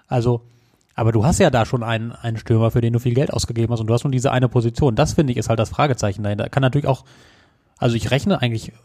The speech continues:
fast schon damit, dass Füllkrug jetzt in den nächsten Wochen eher der Nummer eins Stürmer ist und eben nicht der Backup. Und dass Aller dann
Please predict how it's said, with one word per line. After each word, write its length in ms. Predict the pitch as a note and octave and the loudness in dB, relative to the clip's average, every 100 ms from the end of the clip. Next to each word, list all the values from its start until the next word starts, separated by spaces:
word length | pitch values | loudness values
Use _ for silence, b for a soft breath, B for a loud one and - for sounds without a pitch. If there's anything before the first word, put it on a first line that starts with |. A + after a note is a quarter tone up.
| - | -20
fast 240 | - A#2 - | -2 -2 0
schon 140 | B2 | 0
damit, 320 | C#3 B2+ B2+ | 0 -2 -2
dass 140 | A#2 - | -4 2
Füllkrug 360 | F3+ - B2+ | 0 2 -2
jetzt 140 | A#2 A#2+ | -2 0
in 40 | |
den 100 | A2 | 0
nächsten 260 | A#2 - A#2 | -2 -2 -4
Wochen 160 | B2 | -4
eher 260 | - D#3 C#3+ | 0 2 2
der 100 | A2+ | 2
Nummer 200 | A2 A#2 | 0 0
eins 180 | D3 - | -2 -2
Stürmer 300 | A#2+ G#2+ A2 | -2 0 -2
ist 100 | A#2 | -4
und 100 | A#2 | -2
eben 120 | A#2+ | -2
nicht 160 | A2 | 0
der 80 | A2 | -2
Backup. 500 | G2 F#2+ A#2+ B2+ - b b b b b b | -2 -2 -2 -2 -4 b b b b b b
Und 60 | A#2 | -4
dass 140 | G#2+ | -2
Aller 280 | B2 A#2+ C#3+ | 0 2 4
dann 280 | B2 A#2+ | 2 -2